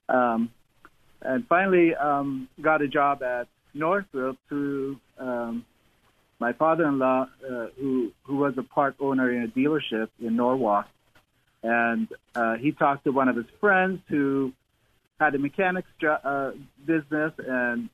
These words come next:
uh, you know, it was supposed to be a temporary job for me until I found,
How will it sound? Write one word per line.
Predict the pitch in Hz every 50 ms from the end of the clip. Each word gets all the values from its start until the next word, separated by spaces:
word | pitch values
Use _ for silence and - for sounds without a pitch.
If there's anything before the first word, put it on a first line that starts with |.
| _ _ _ _ _ - -
uh, | 107 98 - - - - _ _ _ _ _ -
you | 135 123
know, | 113 113 117
it | 123
was | 127 131 131
supposed | - - - 151 139 -
to | -
be | 127 135
a | 127
temporary | 127 - 160 147 - 147 131 123
job | 113 117 131 127 131 127 -
for | - 131 123
me | 131 127
until | 120 117 117 139 123 120
I | 113
found, | 113 - 131 120 117 113 113 110